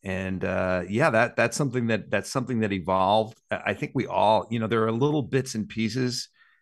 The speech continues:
uh, of everybody who worked on the show in that relationship. You know, there's certainly, there's a lot of Bob and Ray in, in there, but there's also, you know, all of us in the writers' room contributed, uh,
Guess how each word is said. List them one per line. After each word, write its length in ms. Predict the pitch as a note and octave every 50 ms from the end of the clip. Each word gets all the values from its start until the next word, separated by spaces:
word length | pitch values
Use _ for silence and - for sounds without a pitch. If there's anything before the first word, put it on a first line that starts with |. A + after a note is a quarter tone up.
| _ _ _ _ - -
uh, 340 | G#2 G2 F2+ A2 - - -
of 160 | G#2 F#2+ -
everybody 760 | - A2 A2+ B2+ C#3 B2+ G#2+ A2+ G#2+ G2 F#2+ F#2 E2+ E2 - _ _ _ _ _ _ _ _ _ - -
who 80 | A2+
worked 320 | G#2+ G#2+ B2 B2+ C3 - G#2+
on 160 | G#2+ G#2 G#2
the 80 | G2+
show 380 | G2 - - C3+ D3 D#3 C3+ A2
in 100 | F#2+ F2+
that 160 | E2+ E2+ E2+
relationship. 800 | F#2 F#2+ F#2+ A2 C3+ D3+ C3+ - G2+ G#2 - - - D#2+ D2 - -
You 140 | E2+ F2+
know, 120 | F2 F#2 F#2+
there's 200 | F#2 F#2+ - -
certainly, 360 | - A2+ G#2+ A2+ A2+ G#2 E2 D#2+ - -
there's 140 | G2+ A2+ G2
a 80 | G#2 F#2+
lot 240 | F#2+ G#2+ A2+ A2+
of 100 | G#2+ F2
Bob 280 | D#2+ F#2+ G2 G#2 A2 G#2+
and 120 | G2 F2+
Ray 460 | F2+ F#2+ G2+ G2+ G2+ A2 A#2+ B2+ B2 A#2+ - -
in, 200 | A2 G#2+ G#2 G2+
in 160 | G2 G#2+ G#2+ G#2+
there, 220 | A#2 A#2 B2 B2+
but 160 | G#2+ - -
there's 220 | - A2+ G#2+ F#2 A#2
also, 200 | A#2 A2 - B2+
you 120 | G2+ G2+
know, 60 | F#2
all 280 | F#2+ A2+ A2+ C3 D3 D3
of 80 | A#2
us 140 | A#2+ - -
in 100 | B2+ A2+
the 80 | G#2+ G#2
writers' 640 | F#2 G#2 A2 A2+ A#2+ A2 A2 A#2 B2 A#2+ G#2 - G2+
room 380 | G#2 G#2 G2 F#2+ F#2 F2+ - _ _ _ _ _ _ _
contributed, 840 | - - A2+ A2 - - C3+ C3+ B2 B2+ A#2 G#2+ G#2 G2+ F#2+ F2 E2+ - _ _ _ _ _ _ _ _ _ -
uh, 240 | A2+ A2 G2 F2+ F2